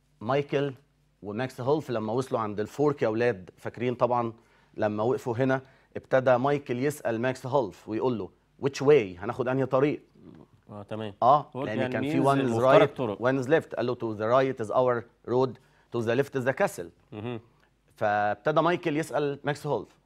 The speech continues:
Speaker 1: "Which way؟ هناخد أنهي طريق يا ماكس؟"
Speaker 2: مهم.
Speaker 1: فماكس ابتدى يقول له: "I think we should go to the castle where we can learn the truth." نطلع على الكاسل
Speaker 2: على
Speaker 1: ونعرف
Speaker 2: الع-،
Speaker 1: الحقيقة.
Speaker 2: تمام.
Speaker 1: فابتدى مايكل يقول له: "طب why not the hunting lodge؟ ليه ما نطلعش على الهانتنج لودج؟"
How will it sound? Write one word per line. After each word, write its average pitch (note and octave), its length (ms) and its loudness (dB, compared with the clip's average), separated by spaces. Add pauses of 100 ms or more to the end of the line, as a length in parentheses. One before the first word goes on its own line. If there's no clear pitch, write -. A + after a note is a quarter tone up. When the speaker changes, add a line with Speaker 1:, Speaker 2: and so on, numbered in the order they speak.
Speaker 1:
"Which G#2+ 180 -6
way؟ A#2+ 280 2
هناخد B2 220 -6
أنهي C3 160 -2
طريق B2+ 320 -2
يا A#2 60 -2
ماكس؟" A2 320 -8 (320)
Speaker 2:
مهم. G#2+ 240 -12
Speaker 1:
فماكس A#2 580 0
ابتدى B2+ 260 -2
يقول A#2+ 240 0
له: C3 100 -4 (340)
"I A2 60 0
think C3 240 -4
we G2+ 760 -8
should A#2+ 220 -6
go B2+ 120 -2
to A#2+ 180 -4
the G#2 80 -2
castle A#2+ 380 -2
where A#2+ 200 0
we A2+ 120 -4
can A#2 260 -4
learn C3+ 300 0
the D3+ 80 0 (100)
truth." G#3+ 280 -4 (300)
نطلع G#3+ 240 0
على G#2+ 160 -2
الكاسل A#2+ 320 -8
Speaker 2:
على A#2+ 100 -4
Speaker 1:
ونعرف D3 200 2
Speaker 2:
الع-، D#3+ 40 -6
Speaker 1:
الحقيقة. E3 400 -2 (180)
Speaker 2:
تمام. A2+ 260 -6 (1400)
Speaker 1:
فابتدى B2 460 0
مايكل C3+ 360 -2
يقول C3 220 0
له: C3+ 60 -2
"طب G2 240 -8
why B2 200 0
not C#3+ 160 0
the A#2+ 100 -4
hunting C3 340 -4
lodge؟ A#2+ 320 -4 (360)
ليه C#3 120 0
ما D3 100 0
نطلعش C#3 340 0
على B2+ 140 0
الهانتنج C3+ 340 -2
لودج؟" B2+ 220 -4